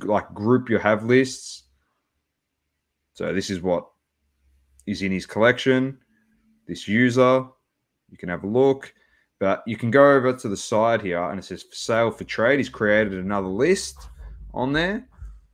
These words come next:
So you can click on that. Just let it load. There you go.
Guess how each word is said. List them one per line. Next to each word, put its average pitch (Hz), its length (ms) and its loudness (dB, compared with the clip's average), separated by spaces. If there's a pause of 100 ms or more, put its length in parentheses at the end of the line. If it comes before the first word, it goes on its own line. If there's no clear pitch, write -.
(440)
So 90 120 -12
you 82 60 -12
can 92 120 -8
click 135 240 -4
on 110 140 2
that. 143 340 -4 (1800)
Just - 120 -20
let 92 140 -4
it - 100 -12
load. 107 720 -6 (1080)
There 98 140 -2
you 82 120 -4
go. - 160 -12